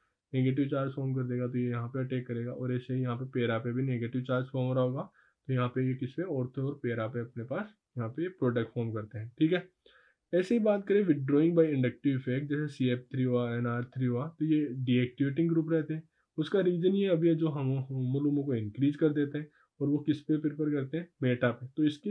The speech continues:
इसके केस में क्या होता है कि जो मान लो ये सीएफ़ थ्री है,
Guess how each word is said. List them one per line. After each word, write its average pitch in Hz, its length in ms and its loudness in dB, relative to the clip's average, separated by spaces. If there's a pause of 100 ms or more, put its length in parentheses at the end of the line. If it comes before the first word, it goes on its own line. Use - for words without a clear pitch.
इसके 190 360 -4
केस 196 260 -4
में 190 100 -6
क्या 180 100 0
होता 131 240 0
है 143 80 -2
कि 170 120 -6
जो 165 140 0
मान 156 220 0
लो 170 80 2
ये 180 80 0
सीएफ़ 143 360 0
थ्री 151 200 -4
है, 107 100 -2